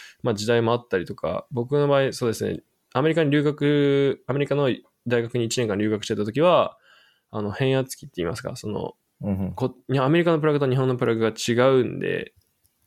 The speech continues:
Speaker 1: アメリカ用に変えなきゃいけないっていう、なんていうんですか、アダプターみたいなのを持ってたって覚えがあるんですけど、今だったら大概何でも使えるような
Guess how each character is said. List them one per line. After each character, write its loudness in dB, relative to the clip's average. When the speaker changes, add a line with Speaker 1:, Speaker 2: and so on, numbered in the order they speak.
Speaker 1:
ア -2
メ 0
リ -2
カ 0
用 2
に 0
変 0
え 0
な 0
き -6
ゃ -4
い -12
け -6
な -2
い -2
っ -8
て -8
い 0
う、 -6
な -2
ん -6
て -10
い -8
う -
ん -
で -8
す -10
か、 -6
ア 0
ダ 2
プ -8
タ 4
ー 2
み 2
た 0
い 2
な 2
の 2
を 0
持 2
っ -6
て -8
た -2
っ -16
て -6
覚 0
え 0
が 0
あ 0
る -4
ん -8
で -8
す -8
け 0
ど、 0
今 0
だ 2
っ -6
た -2
ら -4
大 0
概 2
何 -2
で 0
も -2
使 -4
え 2
る 0
よ 4
う -2
な -6